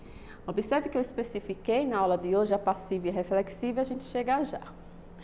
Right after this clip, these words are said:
Então, vamos pra elas, né? Então, a ativa a gente vai deixar um pouquinho no canto, vamos pra passiva e a reflexiva. Eu lembro muito bem que na última aula eu falei sobre a passiva.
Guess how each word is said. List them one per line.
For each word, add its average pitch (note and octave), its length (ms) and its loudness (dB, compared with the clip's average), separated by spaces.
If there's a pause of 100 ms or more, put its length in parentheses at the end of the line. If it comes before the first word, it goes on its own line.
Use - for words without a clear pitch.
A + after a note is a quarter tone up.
(140)
Então, D4+ 260 6
vamos D4 280 2
pra C4+ 220 6
elas, F3 340 2
né? F#3 120 2
Então, G#3+ 200 2
a A3+ 80 6
ativa C4+ 400 2
a - 20 6
gente C4+ 200 0
vai A3+ 120 6
deixar A#3 280 0
um G3 40 2
pouquinho G#3+ 360 -2
no B3 80 0
canto, C#4+ 440 -2 (320)
vamos B3+ 240 2
pra C4 200 4
passiva C4 800 4 (280)
e C4 120 4
a B3+ 40 10
reflexiva. B3+ 680 2
Eu A3+ 80 6
lembro B3 420 6
muito C#4+ 340 2
bem A3+ 240 2
que A#3+ 120 -4
na A#3+ 180 4
última D#4 420 4
aula C4 380 6
eu B3 120 4
falei C#4 480 6
sobre C4 300 0
a C4 40 2
passiva. E3+ 640 -2